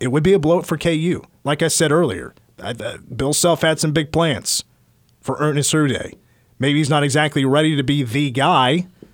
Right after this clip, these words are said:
when it comes to K U, and they had an opportunity to get Hu-, Hunter Dickinson. Yeah, absolutely. Ernest said, "Take a hike, guys. I'm going somewhere else." That would be, I think it would be a big win. I mean, if Duke wants the guy, and you're fa-, you're, you're, we already learned, you know, trying to fight with Texas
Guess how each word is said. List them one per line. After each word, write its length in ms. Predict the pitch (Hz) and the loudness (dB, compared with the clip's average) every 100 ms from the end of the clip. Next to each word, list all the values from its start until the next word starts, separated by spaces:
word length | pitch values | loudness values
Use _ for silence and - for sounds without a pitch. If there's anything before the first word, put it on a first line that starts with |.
| _ _ | _ _
when 140 | - 139 | -2 0
it 40 | |
comes 220 | 147 139 | 0 0
to 60 | 127 | -2
K 200 | - 143 | -2 0
U, 320 | 123 123 147 | 2 2 2
and 100 | 151 | 2
they 80 | 135 | 0
had 140 | 135 139 | 2 2
an 100 | 139 | 2
opportunity 400 | 143 127 147 143 | 0 0 0 0
to 120 | 143 | 0
get 80 | 127 | 0
Hu-, 180 | 147 147 | 0 0
Hunter 180 | 147 | -2
Dickinson. 520 | 135 160 170 202 202 185 _ _ | 0 -2 0 0 -2 -4 _ _
Yeah, 140 | - 190 | 0 2
absolutely. 580 | 185 165 175 175 101 - _ _ _ _ _ _ _ _ _ _ | 2 2 2 0 -6 -12 _ _ _ _ _ _ _ _ _ _
Ernest 340 | - 143 190 - | -4 -2 0 2
said, 240 | 156 135 - _ _ | 0 -2 -8 _ _
"Take 140 | - 160 | -4 0
a 80 | 139 | 2
hike, 180 | 156 139 | 2 2
guys. 240 | 139 143 | 2 2
I'm 80 | 147 | 2
going 240 | 151 151 | 2 2
somewhere 360 | 143 151 139 127 | 2 2 2 4
else." 200 | 143 117 | 2 2
That 160 | 156 175 | 0 0
would 120 | 175 | 0
be, 160 | 185 175 | 0 0
I 120 | 147 | 0
think 180 | 180 175 | -2 -2
it 40 | |
would 100 | 165 | 0
be 120 | 160 | 0
a 40 | 170 | 2
big 260 | 139 165 | 2 0
win. 220 | 143 165 123 | 0 0 2
I 40 | |
mean, 200 | 160 139 - - | 0 -4 -12 -10
if 120 | 143 | -6
Duke 240 | 107 196 175 | 0 2 2
wants 240 | 160 - | 0 0
the 100 | - | -2
guy, 180 | 131 135 | 0 2
and 80 | 139 | 2
you're 120 | 160 | 0
fa-, 220 | 151 165 - | 2 -2 -2
you're, 240 | 135 170 - | -2 -2 -2
you're, 160 | 165 - - _ | -6 -6 -18 _
we 120 | 165 | 0
already 180 | 220 175 | 2 2
learned, 400 | 151 175 175 147 | 2 2 2 0
you 80 | 156 | 2
know, 240 | 139 117 - | 2 0 -6
trying 200 | - 175 | -2 0
to 60 | 160 | 2
fight 240 | - 165 | 2 2
with 140 | 131 110 | 0 -2
Texas 720 | - 180 - 101 90 - | -2 0 -2 -4 -2 -2